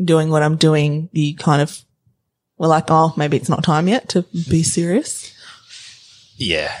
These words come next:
Speaker 2: it was a combination of things. It was, um, it was, <laughs> the weather was a big thing, to be honest. I'm miserable in cold weather. I'm hopeless for it. And then working for Pete, I love Pete. He was a big role model for me when I was at Annabaroo,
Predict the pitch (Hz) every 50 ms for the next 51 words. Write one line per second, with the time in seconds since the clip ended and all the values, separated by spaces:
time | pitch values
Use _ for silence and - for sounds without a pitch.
0 | - _ 135 131 135 127 123 120 123 107 87 76 73 73 - - 90 82 78 98
1 | 98 92 98 101 98 95 92 87 82 87 92 92 90 90 87 85 82 80 82 -
2 | _ _ _ _ _ _ _ _ _ _ _ _ _ _ _ _ _ - - _
3 | _ _ _ _ _ _ _ _ _ _ _ _ _ _ _ - - - _ _
4 | _ _ _ _ _ _ _ 131 120 110 113 101 95 92 - - - - 117 113
5 | - 131 - 104 117 139 135 175 - - 87 85 78 78 69 90 92 110 107 -
6 | - 90 104 123 120 110 85 80 76 80 104 117 123 - 107 113 123 123 120 110
7 | 98 98 101 107 113 123 127 113 90 90 82 78 80 80 87 85 82 82 85 85
8 | 82 80 80 82 82 82 82 - - _ - - 92 120 139 - 123 104 - -
9 | - 87 87 - - _ _ _ _ _ - - _ _ _ _ _ _ _ _
10 | _ _ _ _ _ _ _ _ 127 120 117 117 113 113 113 113 110 107 107 107
11 | - - 131 123 127 127 123 123 123 110 101 90 - - - 92 92 101 95 95
12 | 95 95 95 92 - - 104 95 98 101 92 98 95 95 85 80 92 92 87 90
13 | 87 90 90 90 87 90 85 80 - 87 85 85 85 82 82 82 80 80 90 85
14 | - - 92 85 80 76 82 82 85 85 85 85